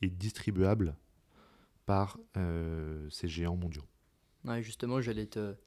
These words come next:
Speaker 2: demander après, euh, peut-être, euh, quelles, euh,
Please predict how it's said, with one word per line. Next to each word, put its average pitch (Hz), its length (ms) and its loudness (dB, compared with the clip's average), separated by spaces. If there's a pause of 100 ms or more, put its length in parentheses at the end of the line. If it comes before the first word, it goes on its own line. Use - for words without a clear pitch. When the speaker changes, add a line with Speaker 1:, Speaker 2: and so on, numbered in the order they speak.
(160)
Speaker 2:
demander 127 380 2
après, 131 440 -2
euh, 120 80 0
peut-être, - 280 -8
euh, 104 160 -2 (440)
quelles, 120 200 -4
euh, 104 640 -6